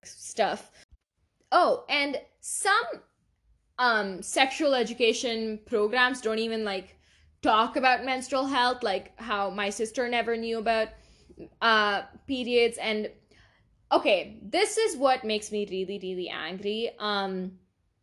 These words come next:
they exclude boys from,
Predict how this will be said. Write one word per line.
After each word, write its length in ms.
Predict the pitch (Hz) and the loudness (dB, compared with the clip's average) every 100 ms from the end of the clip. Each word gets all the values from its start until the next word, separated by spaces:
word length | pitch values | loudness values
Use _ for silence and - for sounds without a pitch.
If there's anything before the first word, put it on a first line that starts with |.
| _ _ _ _ _ | _ _ _ _ _
they 320 | 202 190 349 466 - - _ _ _ | -2 4 6 4 2 -4 _ _ _
exclude 960 | 311 - - - - 349 370 415 311 202 | 2 2 -2 -10 0 4 6 6 6 2
boys 800 | 269 277 311 220 165 175 - - _ _ _ _ _ _ _ _ _ _ | 2 4 4 2 -2 -6 -12 -20 _ _ _ _ _ _ _ _ _ _
from, 520 | - 311 262 254 | 0 2 2 0